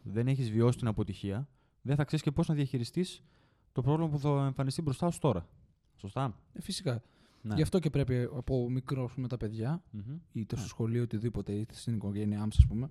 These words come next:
Speaker 1: Μμμ.
Speaker 2: άμα έχουμε κάποιο μικρό αδερφάκι, άμα ακόμη εμείς είμαστε γονείς,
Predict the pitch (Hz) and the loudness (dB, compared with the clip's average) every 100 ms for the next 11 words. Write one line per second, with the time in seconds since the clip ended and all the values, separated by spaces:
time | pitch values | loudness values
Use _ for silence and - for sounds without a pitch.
0 | - 110 117 156 120 120 123 117 123 117 | -6 -4 -4 -4 -2 -2 -2 -4 -4 -4
1 | 117 113 120 120 113 - 123 113 120 117 | -2 -2 -2 -2 -4 -4 -4 -2 0 -2
2 | - _ _ _ _ - - 131 120 123 | -6 _ _ _ _ -20 -6 0 2 4
3 | 123 123 127 131 123 117 107 117 156 | 4 4 2 0 -2 -2 -2 -2 -4